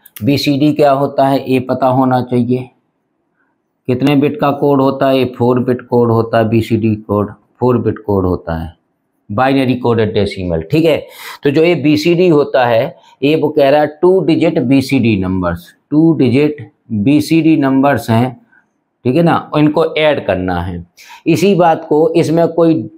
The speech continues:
डिजिट नहीं बताई गई है, मेमोरी लोकेशन कहाँ स्टोर करना है, कुछ नहीं बताया। इसी बात को वो और करके लिखा है हमने, ऐसे भी प्रोग्राम लिख सकता था। कैसे? Program to add two digit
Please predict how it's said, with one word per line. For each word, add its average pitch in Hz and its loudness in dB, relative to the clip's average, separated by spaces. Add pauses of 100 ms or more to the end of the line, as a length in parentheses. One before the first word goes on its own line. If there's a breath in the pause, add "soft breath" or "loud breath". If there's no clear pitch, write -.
डिजिट 139 0
नहीं 151 0
बताई 147 2
गई 147 2
है, 143 -2
मेमोरी 139 2
लोकेशन 135 0
कहाँ 135 0
स्टोर 127 -2
करना 139 0
है, 139 0
कुछ 120 -6
नहीं 98 -2
बताया। 87 -8 (380 loud breath)
इसी 190 2
बात 156 0
को 165 2
वो 156 2
और 147 2
करके 139 0
लिखा 127 0
है 135 2
हमने, 120 -2 (300 soft breath)
ऐसे 143 0
भी 156 2
प्रोग्राम 139 2
लिख 127 0
सकता 123 0
था। 117 -4 (260)
कैसे? 127 0 (300 soft breath)
Program 156 4
to 160 0 (100)
add 139 2 (140)
two 160 2
digit 127 0